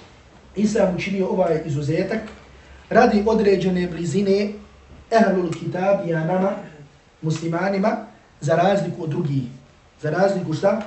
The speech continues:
Od drugih. Jer mušrici šta obožavaju kipove, oni ne vjeruju ništa, ali imaju te neke osnove pa kažemo vjeruju,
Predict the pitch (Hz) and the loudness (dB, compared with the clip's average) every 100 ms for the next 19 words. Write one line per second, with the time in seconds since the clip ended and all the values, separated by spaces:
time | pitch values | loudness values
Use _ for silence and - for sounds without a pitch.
0 | - - _ - 170 170 131 120 - - | -12 -20 _ -4 -2 -2 -4 -8 -18 -20
1 | - - - - 180 220 247 208 - 190 | -20 -20 -20 -4 0 2 0 0 -2 0
2 | 220 196 180 185 196 175 160 190 180 185 | 4 4 4 2 2 0 -4 -6 -4 -2
3 | 175 175 - - - - 185 196 180 196 | -2 -6 -14 -20 -20 -8 -4 -2 0 0
4 | 175 165 196 233 - 247 254 - - - | 0 0 0 -2 -2 -2 -4 -10 -20 0
5 | 262 269 262 254 226 208 214 214 196 214 | 2 2 0 0 -2 0 -2 -2 -2 -2
6 | 202 180 180 196 202 180 175 170 190 165 | -2 -4 -4 2 2 2 -2 0 0 2
7 | 175 | 0